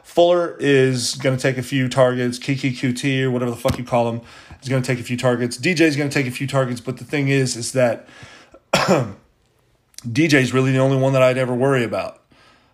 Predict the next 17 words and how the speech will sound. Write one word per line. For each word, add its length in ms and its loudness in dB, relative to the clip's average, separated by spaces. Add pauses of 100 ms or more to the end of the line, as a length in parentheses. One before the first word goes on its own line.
(140)
'cause 420 -2
the 140 2
other 160 2
two 580 -2 (560)
d-, 240 -16 (200)
don't 260 2
get 140 4
as 180 -2
many 320 2
targets 420 0
as 180 -8
you 80 -4
think 220 -4
that 120 -10
they 100 -4
would. 400 0 (440)
And 260 -2